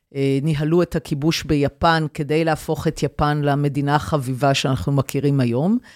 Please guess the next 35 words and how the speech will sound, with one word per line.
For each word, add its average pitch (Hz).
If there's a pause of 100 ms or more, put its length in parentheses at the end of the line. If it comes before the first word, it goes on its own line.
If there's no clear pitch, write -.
(640)
וכן, 151
הסיפור 214
על, 226
אה, 175
ספרי 165
הלימוד 151
הוא 135
סיפור 196
מטורף, 170
כי 147 (760)
במשך 226
שנים 226
לא 208
רציתי 170
לעסוק 156
בספרי 151
הלימוד 147
של 175
אונו, 302
כי 214
תמיד 226
הסברתי 220 (440)
שזה 190
לא 214
הספרים. 170
גם 190
אם 233
מחר 196
אתה 196
נותן 175
להם 185
את -
מקראות 160
ישראל 165
לכיתה 151